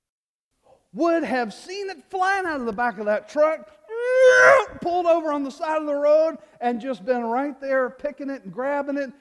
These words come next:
and stuffing it in place. How ma-, don't raise your hands. You know who you are.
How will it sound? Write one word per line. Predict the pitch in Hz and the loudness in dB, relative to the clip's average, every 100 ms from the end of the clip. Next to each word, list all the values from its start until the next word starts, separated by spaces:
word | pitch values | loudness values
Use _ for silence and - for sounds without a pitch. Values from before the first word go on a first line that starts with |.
| _ | _
and | 226 220 | -4 -4
stuffing | - - 311 302 269 | -6 -4 -2 -4 -8
it | 269 | -10
in | 240 202 | -14 -10
place. | 262 254 - _ _ | -4 -4 -6 _ _
How | - 339 | -16 -16
ma-, | 359 _ 151 | -18 _ -6
don't | 208 294 226 | -4 -4 -6
raise | 247 254 226 | -8 -8 -12
your | 208 | -16
hands. | 190 233 233 233 233 226 _ _ _ - - - - - - 622 679 _ _ _ _ _ _ _ _ _ _ _ _ _ _ _ _ _ _ _ _ _ | -14 -14 -12 -12 -12 -16 _ _ _ -20 -20 -20 -20 -20 -20 -20 _ _ _ _ _ _ _ _ _ _ _ _ _ _ _ _ _ _ _ _ _ _
You | 120 262 | -14 -8
know | 320 302 | 0 0
who | 285 320 | 0 -6
you | 294 320 | -6 -6
are. | 254 254 254 262 | -6 -8 -10 -14